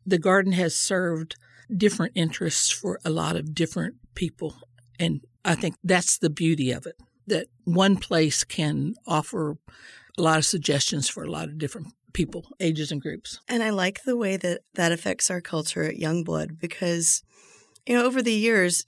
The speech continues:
Speaker 2: we've worked together and we've grown and had abundance to where we can give to our communities and school office on campus. And of course,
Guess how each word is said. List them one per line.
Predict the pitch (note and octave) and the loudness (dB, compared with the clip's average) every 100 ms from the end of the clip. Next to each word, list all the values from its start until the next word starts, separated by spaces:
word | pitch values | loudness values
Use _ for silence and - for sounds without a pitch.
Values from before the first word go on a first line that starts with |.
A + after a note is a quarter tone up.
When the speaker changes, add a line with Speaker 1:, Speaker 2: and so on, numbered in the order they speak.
| _ | _
Speaker 2:
we've | - A3 G#3 | 0 0 2
worked | G3+ - | 0 0
together | - F#3+ F#3 F3+ F3+ | -2 0 2 2 2
and | - F#3 | 2 0
we've | F3 | 0
grown | F#3 F3 E3+ F3 | 2 2 2 0
and | E3 | 0
had | F3 E3+ | 0 0
abundance | D3+ E3 E3+ D#3+ - - | 0 2 2 0 -2 -2
to | E3 | -2
where | E3 E3 | 0 0
we | D#3+ | -2
can | D#3+ E3+ | -2 0
give | E3 | 0
to | D#3+ E3+ | -2 -6
our | D#3+ | -4
communities | E3 D#3+ D#3+ E3 D#3+ | 0 0 0 -2 -2
and | D3+ | -2
school | - G3 A3 | -2 -2 -2
office | G#3+ A3 A3 - | -4 -4 -2 0
on | G#3 | 0
campus. | G#3 G#3 G3+ G#3+ G#3+ - - - - - | -2 -2 -2 -2 -2 -2 -4 -12 -12 0
And | G#3+ | 0
of | |
course, | G3+ G#3+ G3+ - | 0 0 0 0